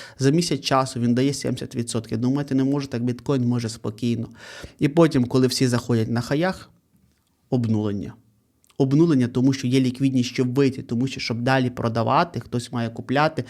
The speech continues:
має бути спрос і предложення. А коли найкраще спрос і пропозиція, так? Коли все росте, тому що тоді найбільше вкладається грошей в ринок. Бо зараз люди бояться, зараз індекс страху, у нас п'ять, рекордні значення індекса страху. Люди бояться вкладати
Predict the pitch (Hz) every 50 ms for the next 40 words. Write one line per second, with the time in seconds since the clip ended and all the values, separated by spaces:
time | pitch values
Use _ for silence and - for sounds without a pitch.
0 | - - - - - 139 139 139 135 131 127 147 160 170 170 - - - - -
1 | 131 135 139 143 143 - - 135 - - 131 123 127 131 131 127 131 135 127 123
2 | 113 107 - - 120 120 - - 135 160 190 190 156 135 139 - - 139 156 151
3 | - - - 135 - - - - - - _ - - - - 131 131 135 131 -
4 | 123 113 - 120 117 123 120 117 120 113 110 - 117 110 113 120 127 151 - -
5 | - _ _ _ _ _ _ - - _ _ _ _ _ _ _ _ - - 151
6 | 165 180 175 - - - 170 160 156 156 139 - - 156 131 - 127 117 120 120
7 | - - - 127 123 131 135 135 135 147 147 139 127 123 135 139 151 147 - 185
8 | 170 - - 120 113 113 117 120 123 123 127 123 - 120 120 117 117 - 135 120
9 | 120 123 120 113 117 120 135 139 208 226 220 202 180 185 208 220 202 202 190 202
10 | 220 254 285 269 247 - - 131 135 170 214 - 165 156 - 165 165 165 165 165
11 | - - - 208 220 202 196 - 131 131 139 147 143 - - - 202 196 160 -
12 | 131 139 139 - 208 208 202 180 180 180 175 170 175 196 208 208 196 - - 135
13 | 139 139 - - - 175 170 170 123 113 - - 143 - - 185 185 175 - -
14 | 117 117 131 135 135 127 131 139 143 170 175 165 - - 123 110 - 113 123 135
15 | 139 139 - 120